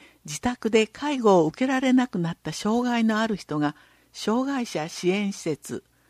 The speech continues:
児童福祉施設などで入浴、排泄、食事などの支援を受ける短期間のお泊まりサービスです。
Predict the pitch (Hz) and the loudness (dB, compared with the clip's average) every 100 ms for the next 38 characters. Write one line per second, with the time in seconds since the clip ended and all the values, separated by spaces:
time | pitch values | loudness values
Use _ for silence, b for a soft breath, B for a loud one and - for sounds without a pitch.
0 | b b b b b 156 180 196 247 262 | b b b b b -4 2 6 6 6
1 | - 269 262 - 269 262 - 170 170 160 | 4 0 -4 -4 -4 -2 -2 -2 -2 -2
2 | 160 - 147 147 185 208 196 - 165 - | -2 -4 0 2 4 2 0 -2 -6 -6
3 | b b - 170 208 - 202 - 185 - | b b -10 -6 -6 -4 -6 -4 -6 -6
4 | b b - - 202 254 247 254 - 226 | b b -6 -4 -2 -2 -2 -4 0 0
5 | 226 190 175 - 254 226 180 160 147 - | 2 2 0 0 2 2 2 2 0 -2
6 | 196 175 b b b - 262 285 - - | -4 -4 b b b -4 2 2 2 -4
7 | 226 208 196 - - - 240 247 233 - | -2 0 0 0 -4 0 2 2 0 -4
8 | 196 160 110 - - - | -6 -6 -8 -10 -12 -14